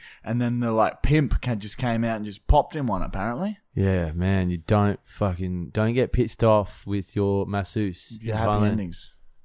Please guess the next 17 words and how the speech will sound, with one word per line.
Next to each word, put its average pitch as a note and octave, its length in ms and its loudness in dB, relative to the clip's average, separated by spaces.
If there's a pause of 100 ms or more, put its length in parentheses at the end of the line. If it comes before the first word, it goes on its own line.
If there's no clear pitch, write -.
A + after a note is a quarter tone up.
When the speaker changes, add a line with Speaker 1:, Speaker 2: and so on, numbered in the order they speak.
(180)
Speaker 2:
Just, G#2 280 -6
Speaker 1:
Just - 20 -20 (140)
Speaker 2:
if A#2+ 80 -4
Speaker 1:
take G#2+ 80 0
Speaker 2:
you C#3+ 80 6
don't F3+ 240 2
come, F#3 440 2
eh, C3 60 0 (300)
deal C#3+ 200 10
with C#3 220 4
it. F2+ 240 -6
Speaker 1:
Yeah. D#2+ 160 -14
Speaker 2:
Go C#3+ 180 4
home C#3 360 0
and G#2 280 -8
help A#2 240 -2
yourself. A#2 640 -2